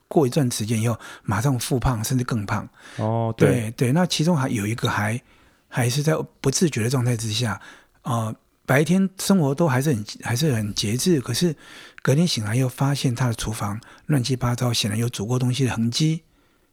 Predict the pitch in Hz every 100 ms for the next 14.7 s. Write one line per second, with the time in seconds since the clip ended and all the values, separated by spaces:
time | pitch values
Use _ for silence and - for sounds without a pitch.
0 | - 123 135 127 143 135 127 123 131 123
1 | 127 101 - - - - 151 160 117 147
2 | 185 107 104 107 113 107 - 107 104 113
3 | - - - _ _ _ _ _ _ 120
4 | - - - _ - 208 - - - -
5 | - _ _ - 240 185 143 190 180 139
6 | 143 - _ - 170 175 151 107 131 143
7 | 139 175 131 135 127 143 127 101 101 131
8 | 120 127 107 - - - - - 170 131
9 | 107 107 110 - 107 120 120 110 104 101
10 | 98 - - 127 117 120 123 113 101 -
11 | 123 120 123 117 - - _ - 113 139
12 | 135 123 127 123 147 117 - 120 117 131
13 | 123 104 123 120 117 117 98 101 143 123
14 | 123 139 110 113 107 -